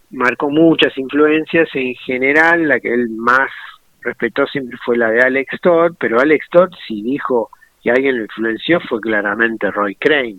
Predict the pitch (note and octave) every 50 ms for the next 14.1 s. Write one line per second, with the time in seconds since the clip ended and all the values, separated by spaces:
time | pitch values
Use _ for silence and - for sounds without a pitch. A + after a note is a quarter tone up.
0 | F#2 F#2+ - - A#2 A2 G#2 - G2+ G2 G2 _ - - - _ _ - A2+ B2
1 | B2+ E3 E3+ E3 - C3 A#2+ A#2 A2+ G#2+ A2+ A#2 C#3 C#3 A#2+ - A#2 A#2 B2 C3
2 | C#3 C3+ - C3 G2+ - - A2+ A2+ A#2+ B2 A#2+ A2+ G#2+ - A2 G#2 G2+ G2+ G2
3 | - _ _ _ - - - - _ _ _ _ - - G2 G2+ G#2 G#2 A2+ A#2+
4 | A#2+ - B2 A#2 G2 G2+ F#2+ F#2+ - - B2+ B2 A2 G2+ F#2+ F2+ F2 F2 - -
5 | - - - - _ _ _ _ _ _ _ _ _ - _ _ _ - - -
6 | - _ _ _ _ _ - A2 A2 A2 A2+ A2+ A2+ A2 A#2 - - _ - G#3
7 | G#3+ G#3+ G3+ G3 F#3 E3+ D3+ - - B2 A#2 - - E3+ E3+ E3 D3+ B2 A2 A2
8 | G#2+ A2 G#2 G#2 G2+ - C#3+ C#3+ D3 C#3+ C#3 C#3+ C#3 C#3+ C#3+ D3 _ _ - -
9 | - _ - - A2 A2 A#2+ C3 C#3+ D3 - - G#2 G2 G2+ A2 B2 D3+ E3+ F3+
10 | F3+ - - F#3 F#3 F#3 F3+ - - G#3 G3+ F#3 - - F#3 F#3+ G3 G#3 A3+ G3+
11 | - _ _ _ _ _ _ _ _ _ _ _ _ _ _ - A#2 A2 A2 A2+
12 | A2 A2 A2 A2+ - - A#2+ A#2 C3+ D#3 F3 E3 C#3+ B2+ B2 C#3 C#3+ C#3+ C#3 C3
13 | B2 A2 G2 G#2+ G#2 G#2+ B2 D3 E3+ E3 C#3+ B2 A2 A2 G#2 - - C#3 C3 A#2+
14 | A2